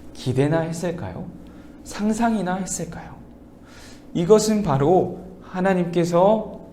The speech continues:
일하셨다라는 것밖에 우리는 설명할 수 없을 거예요. 전혀 생각하지 못한, 어, 경로를 통하여서 복음이 들어가게 되었고 그 복음이 열매를 맺게 되었던 것이죠. 한마디로 전도의 문이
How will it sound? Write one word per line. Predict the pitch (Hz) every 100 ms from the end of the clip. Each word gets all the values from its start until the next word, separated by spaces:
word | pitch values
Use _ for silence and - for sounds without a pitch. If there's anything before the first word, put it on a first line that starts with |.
| -
일하셨다라는 | 110 113 143 143 156 - 151 127 107 107
것밖에 | 107 101 - 117
우리는 | 107 101 98 143 139 -
설명할 | - 170 165 160 104
수 | - 127
없을 | 117 92 - 98
거예요. | - - - - - - - - - - - - - - - - - -
전혀 | - 160
생각하지 | 185 214 220 214 180 175
못한, | 135 135 160 170 233 277 - - - -
어, | - - - - - -
경로를 | 139 139 147 143
통하여서 | 143 143 110 104 - 156 180 - -
복음이 | 127 117 127 127
들어가게 | 127 117 113 117
되었고 | 113 101 - 170 170
그 | 170 127
복음이 | - 113 113 139 190 - - 113
열매를 | 107 117 123 139
맺게 | 101 - 107
되었던 | 107 107 - 107
것이죠. | 104 - - - - - - - - - -
한마디로 | 160 180 170 151 160
전도의 | 156 - 113 113 127 127
문이 | 107 107 135 143